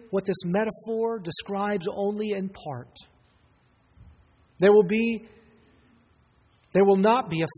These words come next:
future or a past. There will not be words of warnings or words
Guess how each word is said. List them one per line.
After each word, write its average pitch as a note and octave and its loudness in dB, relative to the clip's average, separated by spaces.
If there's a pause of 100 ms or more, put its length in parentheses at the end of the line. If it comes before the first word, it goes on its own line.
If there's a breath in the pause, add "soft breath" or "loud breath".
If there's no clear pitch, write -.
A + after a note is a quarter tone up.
future G#3+ -4
or E3+ -6
a B2+ -10
past. - -2 (800)
There G3+ 6
will G#3 6
not A3 0
be F3+ 0
words F#3 2
of C#3+ -4 (120)
warnings A3+ -4
or C3+ -10
words G3+ -2